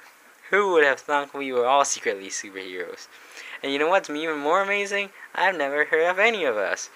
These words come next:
Fear not, for after today, evil shall long tremble at the sound of our collective name, the Squishy Knight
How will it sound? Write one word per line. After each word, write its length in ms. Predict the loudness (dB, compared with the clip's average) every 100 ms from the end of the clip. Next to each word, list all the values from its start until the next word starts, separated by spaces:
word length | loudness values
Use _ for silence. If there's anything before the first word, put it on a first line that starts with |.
| -20
Fear 260 | 0 4 6
not, 280 | 6 4 0 -14 -12
for 160 | 2 2
after 240 | 2 -2
today, 420 | 2 4 4 2 -4 -14
evil 400 | -4 2 4 4
shall 340 | 0 0 0 4
long 340 | 4 4 2
tremble 420 | 0 0 0 -4
at 60 | -4
the 60 | -4
sound 300 | -2 -2 0
of 260 | -4 -4 -12 -20 -20 2
our 200 | 4 4
collective 560 | 2 2 2 0 -4
name, 500 | -2 -2 -2 -4 -10 -18 -20 -20 -20 -20 -20 -6
the 80 | -6
Squishy 520 | -4 0 0 0 -6
Knight 220 | -2 -4